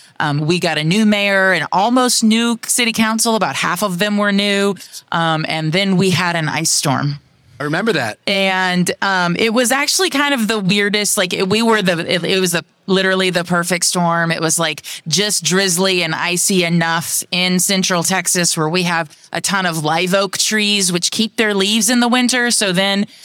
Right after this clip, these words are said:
Speaker 1: they got really icy and heavy and started literally cracking off the trees and falling all over the power lines and doing all of this stuff.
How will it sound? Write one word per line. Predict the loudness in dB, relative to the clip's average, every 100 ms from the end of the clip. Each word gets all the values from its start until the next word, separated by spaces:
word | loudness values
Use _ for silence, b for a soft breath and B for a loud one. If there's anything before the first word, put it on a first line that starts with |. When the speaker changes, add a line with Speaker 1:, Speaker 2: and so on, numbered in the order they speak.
| -4
Speaker 1:
they | -2 0
got | 0
really | 0 0 0 -2
icy | -2 0 0 0
and | -2
heavy | -2 -2 0 0 0 -4 B -8
and | -6 -2 -2
started | 0 0 0 -6 -12 -4
literally | 0 2 2 2 0 0 -2
cracking | 0 -2 0 0
off | 2 0
the | -2
trees | 0 2 2 2 0
and | 0
falling | 0 0 0 2
all | 2 2
over | 2 0
the | -2
power | -4 -2 0 0
lines | 0 0 2
and | 0
doing | 0 0 0
all | -2 -2
of | -2
this | -2
stuff. | -2 -2 -4 -8